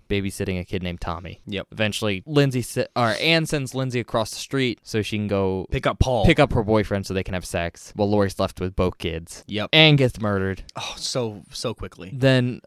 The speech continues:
Speaker 1: Lori's other friend comes over w-, with Bob. Yes, our Bob. He, he was in this movie.
Speaker 2: Yeah, yeah, I'm very
Speaker 1: Uh,
Speaker 2: old.
Speaker 1: they start having sex, and then they get murdered.
Speaker 2: So
Speaker 1: And then at that point, I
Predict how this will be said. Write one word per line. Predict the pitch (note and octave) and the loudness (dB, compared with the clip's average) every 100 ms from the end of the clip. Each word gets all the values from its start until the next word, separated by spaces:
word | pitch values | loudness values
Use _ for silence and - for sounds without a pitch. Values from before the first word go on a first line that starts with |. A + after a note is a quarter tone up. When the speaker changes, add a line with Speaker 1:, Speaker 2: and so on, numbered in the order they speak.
| - | -2
Speaker 1:
Lori's | C3 C#3 C3+ - | 6 8 8 6
other | B2+ B2 | 2 2
friend | A2+ - A#2+ A#2 A2+ A2 | 2 2 4 4 0 -2
comes | A#2 A2 | -2 2
over | G#2+ F#2+ G#2 | 2 2 0
w-, | G2 - - | 0 -2 -4
with | A#2 - | -4 2
Bob. | G#2+ F#2+ G#2 - - | 2 4 0 -2 2
Yes, | A#2 - | 2 4
our | C#3+ C3+ | 4 4
Bob. | A2+ G2 G2+ | 2 -2 -4
He, | A#2 G#2+ - | -6 -8 -8
he | B2 | -8
was | A#2+ | -6
in | A2+ | -4
this | G#2 - | -6 -4
movie. | G2+ F#2 | -4 -4
Speaker 2:
Yeah, | B2 A2+ G#2 | -4 -4 -6
yeah, | G#2 | -8
I'm | A2 | -6
very | A#2 | -2
Speaker 1:
Uh, | A2 G#2 | 0 0
Speaker 2:
old. | G2+ | 4
Speaker 1:
they | C#3+ E3 | 6 6
start | D#3+ | 6
having | A#2+ A#2 G#2+ | 4 2 0
sex, | G#2 F#2+ - - - - | 0 0 -2 -14 -14 -4
and | G#2+ | -4
then | G#2+ | 0
they | A#2+ | 2
get | A2 - | 2 0
murdered. | F2+ F2 F2 - - | -4 -6 -8 -12 -14
Speaker 2:
So | - F3 E3 C3+ G#2+ - | 0 6 6 6 -2 0
Speaker 1:
And | B2 B2 | 2 4
then | A#2+ A2+ G#2+ G2+ F#2 | 4 4 2 0 -2
at | A#2+ G#2+ | -2 4
that | A2+ - | 2 2
point, | - A2 G#2 G2 - - - | -2 -2 0 -4 -8 -16 -14
I | - | -12